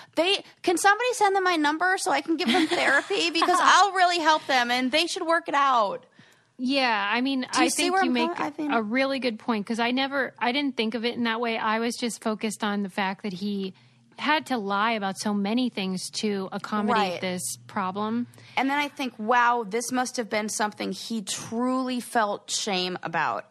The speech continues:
Speaker 1: and felt embarrassed about, for him to go to such lengths that he would isolate, that he would, uh, you know,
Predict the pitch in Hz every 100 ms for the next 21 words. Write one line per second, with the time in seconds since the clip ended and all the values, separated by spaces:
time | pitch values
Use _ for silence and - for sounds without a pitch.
0 | _ 190 180 - 180 175 185 175 170 175
1 | 175 160 156 - - - 190 190 190 185
2 | 190 185 - - 208 214 220 190 185 -
3 | 190 208 190 180 180 - - - 190 208
4 | 247 214 208 202 196 160 175 190 170 170
5 | 165 165 - - - - 156 - 190 165
6 | 151 156